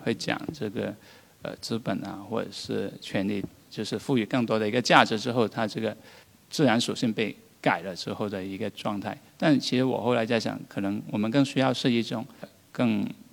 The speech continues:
可以让万物在一个普世的一个状态里头共存的一个状态。所以我后来的一个，可能我也是希望我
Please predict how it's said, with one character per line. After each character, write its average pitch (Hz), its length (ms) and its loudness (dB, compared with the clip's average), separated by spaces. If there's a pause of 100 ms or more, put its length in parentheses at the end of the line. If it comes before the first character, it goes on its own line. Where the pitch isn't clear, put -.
(220)
可 - 180 -4
以 110 220 2
让 117 200 0
万 123 240 4
物 110 180 -2
在 117 200 -4
一 101 140 -4
个 113 100 -2
普 - 240 2
世 123 220 0
的 101 100 -2
一 98 40 -2
个 104 100 -2
状 110 200 -2
态 107 240 -2 (180)
里 101 200 -4
头 95 300 -8 (180)
共 123 220 2
存 98 320 -6
的 101 100 -2
一 98 100 -4
个 101 120 -4
状 107 260 -8
态。 104 140 -10 (240)
所 180 160 2
以 - 20 6
我 113 200 6
后 - 260 0
来 123 160 6
的 123 100 4
一 110 220 2
个， 117 300 2 (720)
可 120 100 -2
能 127 260 2 (280)
我 127 100 6
也 143 100 8
是 127 320 4
希 - 200 0
望 127 340 6
我 120 160 2